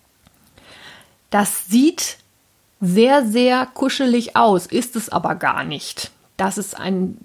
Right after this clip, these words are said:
ganz tolles Garn für solche leichten Sommersachen. Ich habe mir da mal ein Featherweight Cardigan draus gestrickt. Finde ich ganz, ganz wunderschön, trägt sich wunderbar. Und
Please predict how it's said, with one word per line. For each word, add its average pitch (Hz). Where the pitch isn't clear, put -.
ganz 240
tolles 233
Garn 202
für 220
solche 190
leichten 214
Sommersachen. 233
Ich -
habe 226
mir 214
da 202
mal 190
ein 185
Featherweight 196
Cardigan 170
draus -
gestrickt. -
Finde 233
ich -
ganz, 214
ganz 202
wunderschön, 208
trägt 202
sich 214
wunderbar. 262
Und 220